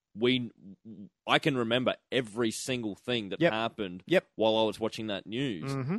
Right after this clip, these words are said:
Speaker 1: But you can talk to people these days. Like, I can guarantee you there are kids at uni with me.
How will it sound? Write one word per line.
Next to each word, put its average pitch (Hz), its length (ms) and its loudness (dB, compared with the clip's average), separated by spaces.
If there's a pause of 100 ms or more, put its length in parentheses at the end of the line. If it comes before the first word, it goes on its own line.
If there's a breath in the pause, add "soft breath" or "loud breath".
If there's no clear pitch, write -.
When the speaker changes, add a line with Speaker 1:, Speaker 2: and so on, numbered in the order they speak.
(240)
Speaker 1:
But 113 140 -4
you 120 100 0
can 127 120 -4
talk 131 260 -2
to 113 200 0
people 101 320 -4
these 98 240 -2
days. 101 260 -2
Like, 104 220 -2
I 110 100 0
can 113 200 -8
guarantee 107 540 -2
you 101 100 -2
there 95 160 -2
are 92 40 -6
kids 101 560 -8
at 95 340 -2 (100)
uni 98 360 -8
with 104 220 -6
me. 87 320 -10